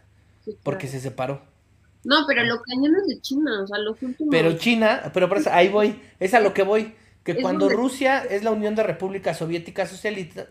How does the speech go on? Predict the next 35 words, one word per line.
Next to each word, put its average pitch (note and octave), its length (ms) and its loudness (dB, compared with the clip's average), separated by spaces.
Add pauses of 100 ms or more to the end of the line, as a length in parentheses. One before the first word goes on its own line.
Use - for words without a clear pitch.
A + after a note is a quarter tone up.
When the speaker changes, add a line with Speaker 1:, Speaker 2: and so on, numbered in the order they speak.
(100)
Speaker 2:
Socialistas, F#3+ 720 -4 (380)
tiene A3 640 0
como E3+ 320 -2
país, F#3 480 -2
como E3 240 -4
unión F#3 300 -4
de A3 80 -2
república F3+ 540 -6
o B3 60 -8
como C3 280 -8
país, C#3 360 -6 (300)
tiene G3+ 200 2
el G#3 100 -2
mayor F3+ 320 2
número F#3+ 260 2
de D#3 100 0
habitantes E3 720 -4
en D3 160 -2
su B2+ 1080 -6
superficie D#3 580 -6
territorial. D3+ 600 -4 (480)
Speaker 1:
Ujú. G#3 300 -8
Speaker 2:
Y E3 160 -4
cuando D#3+ 380 -2
se D#3+ 120 -2
desaparece, F#3 840 -4
el D3 120 -4
mayor E3 280 0
número A3 240 0
de F3 80 2
habitantes D#3+ 480 -6
se - 80 -6
va C#3 80 -4
a C#3 60 -8
China. B2 260 -10